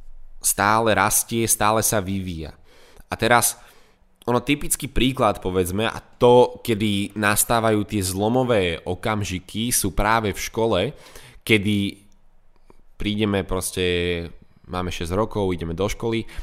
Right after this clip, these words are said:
a začíname hodiny a hodiny denne sedieť a sedieť a sedieť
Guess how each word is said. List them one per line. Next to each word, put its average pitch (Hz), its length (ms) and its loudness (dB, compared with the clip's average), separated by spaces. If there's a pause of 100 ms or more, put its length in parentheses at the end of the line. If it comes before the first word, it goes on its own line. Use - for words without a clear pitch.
(280)
a 92 240 4
začíname 127 680 2
hodiny 151 540 0
a 101 180 -2
hodiny 117 480 2
denne 110 560 0
sedieť 113 640 0
a 82 80 -10
sedieť 104 540 -4
a 87 80 -6
sedieť 98 400 -4